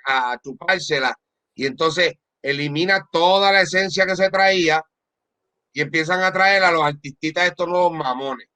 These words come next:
Vamos a ser claros, vamos a ser claros. No, no, no, no tuvieron que, que rascarse de verdad los huevos, rascarse los huevos de verdad para llegar hasta allá arriba, no pasó.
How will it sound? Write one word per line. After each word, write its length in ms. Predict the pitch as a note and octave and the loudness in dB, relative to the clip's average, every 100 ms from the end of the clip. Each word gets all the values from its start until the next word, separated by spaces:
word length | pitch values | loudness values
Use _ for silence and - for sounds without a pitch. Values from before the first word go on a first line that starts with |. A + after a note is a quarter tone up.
| _ - | _ -12
Vamos 360 | A#2 C3 D3 C#3+ | -8 -6 -6 -6
a 40 | |
ser 80 | C3+ | -8
claros, 260 | B2+ G#2+ F#2 _ - | -8 -10 -12 _ -14
vamos 240 | A2 A2 | -12 -10
a 40 | A2 | -14
ser 80 | |
claros. 320 | - E2+ D#2+ _ _ _ | -16 -18 -18 _ _ _
No, 240 | B2 D3 C#3+ | 0 2 2
no, 180 | D3+ | 0
no, 220 | C#3 C#3 - _ _ | 0 -6 -6 _ _
no 200 | C3 D#3 | -10 -4
tuvieron 360 | F3+ F#3 F#3+ E3 | 0 2 2 0
que, 200 | E3+ D#3+ - | 0 -2 -4
que 80 | - | -4
rascarse 600 | D3 C#3 _ E3+ D#3 E3+ | -2 -4 _ -4 0 2
de 220 | D#3 C#3+ | 2 2
verdad 560 | C#3 B2+ G#2+ D3 C#3 A#2+ _ _ _ | 0 0 0 4 4 2 _ _ _
los 180 | B2 B2+ | -4 -2
huevos, 520 | A2 D3 E3+ D3+ B2+ A#2 | 0 2 2 2 -2 -4
rascarse 460 | B2+ - D#3+ D#3+ | -6 -2 -2 2
los 120 | F#3 D3+ | 4 4
huevos 340 | C3+ F3+ F3+ F3+ | 4 4 6 6
de 160 | F3 | 4
verdad 300 | D#3+ D3+ E3+ - _ _ _ | 2 2 2 2 _ _ _
para 140 | C#3 | -4
llegar 340 | C3+ C3 C3+ D#3 | -2 -2 0 0
hasta 220 | D3+ D#3+ | 0 -2
allá 160 | D#3 D#3 | -2 -2
arriba, 440 | D#3+ F3+ D#3 B2+ - | -2 -2 -2 -4 -8
no 240 | B2 C3 | -8 -6
pasó. 460 | C#3 A#2 - G#2 | -6 -8 -12 -20